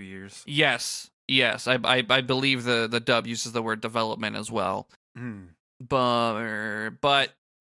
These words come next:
Speaker 2: he says that he needs to be prepared to cook them all, all of his new
Speaker 1: <laughs>
Speaker 2: recipes.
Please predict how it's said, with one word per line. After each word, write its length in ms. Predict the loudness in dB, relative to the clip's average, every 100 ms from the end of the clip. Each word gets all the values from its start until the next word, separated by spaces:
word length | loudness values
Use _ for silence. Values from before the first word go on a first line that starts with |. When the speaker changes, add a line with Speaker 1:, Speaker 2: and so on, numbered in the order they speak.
| -20
Speaker 2:
he 640 | -4 0 2 2 2 -2 -6 _ _ -10
says 240 | -4 -4
that 140 | -2 -2
he 140 | -2
needs 240 | -2 -2 -4
to 300 | -6 -4 -4
be 120 | -6
prepared 440 | -6 -4 0 0 -2
to 80 |
cook 260 | -6 -8 -4
them 180 | -2 2
all, 300 | 2 2 0
all 200 | 0 0
of 80 | -2
his 140 | -6 -10
new 140 | -6
Speaker 1:
<laughs> 20 |
Speaker 2:
recipes. 840 | -2 -2 -2 -6 -2 0 -2 -10